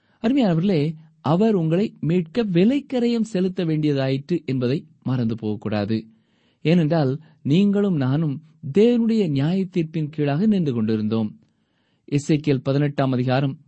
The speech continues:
நான்காம் வசனம் என்ன சொல்லுகிறது? "பாவம் செய்கிற ஆத்துமாவே சாகும்." தேவன் இந்த சட்டத்தை ஒருபொழுதும் மாற்றவில்லை. அவர் ஒருபொழுதும் மாறாதவர். அவர் நேற்றும்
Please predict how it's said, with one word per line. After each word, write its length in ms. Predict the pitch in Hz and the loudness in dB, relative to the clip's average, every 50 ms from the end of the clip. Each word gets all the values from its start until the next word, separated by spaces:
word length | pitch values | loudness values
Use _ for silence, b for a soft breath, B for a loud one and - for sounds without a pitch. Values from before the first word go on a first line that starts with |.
| _ _ - | _ _ -6
நான்காம் 360 | - 139 156 180 202 190 170 | -2 0 0 0 0 0 -2
வசனம் 300 | 147 139 - 143 139 135 | -2 -2 -2 -2 -2 0
என்ன 140 | 135 135 143 | 0 0 -2
சொல்லுகிறது? 680 | 135 - 135 135 139 135 135 135 143 147 147 151 151 b b b b b b b b b b b b | -2 -2 -2 0 0 0 0 2 2 2 0 0 -4 b b b b b b b b b b b b
"பாவம் 480 | - 147 156 175 196 208 214 220 214 | 0 2 2 4 4 2 2 2 0
செய்கிற 500 | 190 - - 156 147 147 147 147 147 - - - | 0 0 0 0 0 0 0 -2 -4 -6 -6 -6
ஆத்துமாவே 680 | 120 127 135 - - 147 135 131 123 123 127 170 185 170 160 B B B | -4 -4 -4 -4 -4 -4 -2 0 0 0 2 0 0 -2 -2 B B B
சாகும்." 800 | B - - - - 107 107 110 107 107 104 101 104 107 131 - - _ _ _ _ _ _ _ _ _ _ _ _ _ _ _ _ | B -20 -12 -6 -2 0 0 0 0 -2 -2 -2 -2 -4 -6 -12 -18 _ _ _ _ _ _ _ _ _ _ _ _ _ _ _ _
தேவன் 500 | - 165 254 285 254 233 202 202 185 - - | -2 2 2 4 4 4 2 2 0 -2 -4
இந்த 200 | - 156 156 151 | -2 0 0 0
சட்டத்தை 480 | 147 - 175 175 180 220 196 - 202 180 | 0 0 -2 -2 -2 -2 0 2 2 2
ஒருபொழுதும் 640 | 143 127 127 143 165 190 185 202 208 233 233 202 | 2 4 4 4 4 4 4 4 4 4 2 2
மாற்றவில்லை. 600 | 160 135 123 117 - 117 101 107 104 107 113 120 127 - _ _ _ _ _ _ _ _ | 2 0 -2 -2 -2 -2 -2 0 0 0 -2 -2 -4 -10 _ _ _ _ _ _ _ _
அவர் 360 | - - 120 123 127 120 - - _ | -6 -2 0 2 2 0 -2 -4 _
ஒருபொழுதும் 640 | - 123 151 185 190 160 156 151 147 143 135 131 - _ - 92 | 0 2 2 4 4 4 2 2 2 0 -2 -4 -6 _ -6 -4
மாறாதவர். 600 | 101 107 110 117 110 101 98 95 104 95 107 101 - - _ _ _ b b b b b b b | -2 -2 -2 -2 -2 -2 -2 -2 -2 -2 -2 -4 -6 -8 _ _ _ b b b b b b b
அவர் 260 | b 95 104 117 110 | b -2 0 0 2
நேற்றும் 580 | 113 117 135 165 185 180 - - 196 190 190 - | 2 2 2 2 2 0 -2 -2 -2 -2 -2 -2